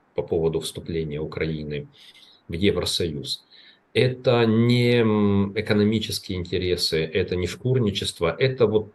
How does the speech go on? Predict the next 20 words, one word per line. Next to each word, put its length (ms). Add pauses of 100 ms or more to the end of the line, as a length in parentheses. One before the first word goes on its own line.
(1000)
такая 320
принципиальная 800
позиция 580
мальчиша-плохиша, 1120 (840)
который, 880 (160)
м, 420
поднимает 680
политические 720
ставки, 460
в 100
том 240
числе 340
для 200
венгерского 680
избирателя, 720 (640)
демонстрируя 1160 (100)
вот 180 (240)
такую 680 (180)
волю 600
Украину 680